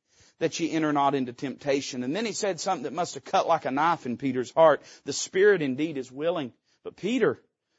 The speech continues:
Peter, the flesh is weak." He goes away. He prays much the same prayer to his Father.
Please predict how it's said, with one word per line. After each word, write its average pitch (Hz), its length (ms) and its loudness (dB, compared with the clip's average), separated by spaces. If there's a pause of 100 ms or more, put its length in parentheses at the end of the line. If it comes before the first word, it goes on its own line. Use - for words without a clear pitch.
(120)
Peter, 208 320 0
the 135 80 -4
flesh 202 720 -8 (500)
is 123 160 -14
weak." 269 640 -6 (1080)
He 123 80 -10
goes 135 260 2
away. 139 420 4
He 127 140 -8
prays 135 340 0
much 139 260 -2
the 127 60 -12
same 135 280 -8
prayer 135 320 0
to 135 60 -2
his 131 120 -4
Father. 143 580 4